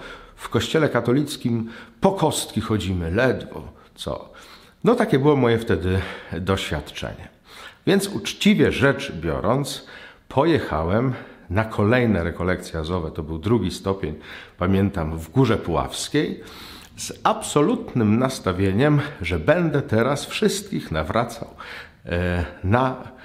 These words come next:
bycie zielonoświątkowcem, bo właściwie tutaj jest pełnia życia, prawdziwe życie, a, e, tutaj w kościele katolickim, nawet w oazie, to jest tylko chodzenie po kostki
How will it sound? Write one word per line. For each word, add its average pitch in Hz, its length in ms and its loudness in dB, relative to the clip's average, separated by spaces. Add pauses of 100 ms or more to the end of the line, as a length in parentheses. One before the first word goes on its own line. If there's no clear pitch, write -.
(280)
bycie 92 340 2
zielonoświątkowcem, 95 1200 0 (240)
bo 82 140 -2
właściwie 82 440 0
tutaj - 440 2
jest 92 200 -2
pełnia 90 340 2
życia, 110 320 0
prawdziwe 104 640 2
życie, 92 280 -2 (640)
a, 92 300 2 (220)
e, 80 260 -2
tutaj 170 380 2
w - 80 -6
kościele 107 340 0
katolickim, 95 640 -2
nawet 113 340 2
w 82 100 -4
oazie, 113 420 2 (1800)
to 160 160 2
jest 117 220 2
tylko 131 260 0
chodzenie 98 580 2 (500)
po 95 120 0
kostki - 560 -10